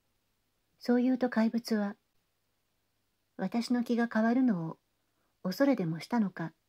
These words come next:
突然私から離れ去った。見れば、わしの飛ぶよりも早く山を駆け下り、起伏する氷の海の間に、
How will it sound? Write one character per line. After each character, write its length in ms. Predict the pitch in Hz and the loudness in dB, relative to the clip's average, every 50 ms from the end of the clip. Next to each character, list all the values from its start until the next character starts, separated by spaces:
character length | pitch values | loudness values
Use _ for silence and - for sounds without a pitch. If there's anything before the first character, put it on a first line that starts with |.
| _ - | _ -8
突 280 | - 190 190 - 220 | -6 -6 -4 -4 -4
然 320 | 202 220 214 214 214 214 - _ | -2 0 0 0 -2 -4 -6 _
私 340 | - 175 185 - 226 233 - | -6 -6 -4 -4 -4 -6 -4
か 140 | - - 226 | -4 -4 -4
ら 100 | 220 220 | -2 -2
離 240 | 190 196 202 208 220 | -2 -2 -2 0 0
れ 80 | 226 | -2
去 140 | 226 - 220 | -2 -4 -6
っ 80 | 220 - _ _ | -8 -8 _ _
た。 160 | - 156 - _ _ _ _ _ _ _ _ _ _ _ _ _ _ _ _ _ _ _ _ _ _ _ _ _ _ _ _ _ _ _ _ _ | -12 -12 -12 _ _ _ _ _ _ _ _ _ _ _ _ _ _ _ _ _ _ _ _ _ _ _ _ _ _ _ _ _ _ _ _ _
見 120 | - 226 226 | 2 2 2
れ 120 | 220 190 | 2 2
ば、 220 | - 165 156 160 - _ _ _ _ _ - | 0 -4 -6 -6 -8 _ _ _ _ _ -6
わ 120 | 170 180 | -6 -6
し 160 | 175 - - | -4 -2 0
の 140 | 220 214 214 | 0 -2 -2
飛 120 | - 202 196 | -2 -2 0
ぶ 120 | 208 233 | 2 2
よ 100 | 254 277 | 2 2
り 100 | 285 254 | 2 0
も 120 | 202 180 | 0 0
早 240 | 160 190 226 214 190 | -2 -2 -2 -4 -4
く 280 | - - - 165 - - _ _ _ _ _ _ _ _ _ _ _ - | -6 -8 -8 -8 -8 -10 _ _ _ _ _ _ _ _ _ _ _ -6
山 340 | 175 180 202 233 247 226 180 | -4 -2 0 0 0 0 -2
を 40 | |
駆 340 | - - - 165 - 214 220 | -4 -8 -12 -6 -4 -2 -2
け 20 | 220 | -2
下 60 | 196 | -2
り、 200 | 165 160 160 - _ _ _ _ _ _ _ _ _ _ _ | -2 -4 -6 -8 _ _ _ _ _ _ _ _ _ _ _
起 120 | - 202 190 | -2 -2 -2
伏 240 | 185 - - - 214 | -2 -4 -6 -8 -6
す 160 | - - 208 | -4 -4 -2
る 240 | 190 190 190 - _ _ _ _ _ | -2 -2 -4 -6 _ _ _ _ _
氷 340 | - 233 240 254 262 262 254 | 2 4 4 6 4 4 4
の 120 | 254 277 | 2 2
海 180 | 269 262 233 170 | 2 2 0 0
の 140 | 160 151 156 | -2 -4 -4
間 300 | 170 185 190 - 185 180 | -4 -6 -6 -6 -6 -6
に、 200 | 180 180 - | -6 -8 -10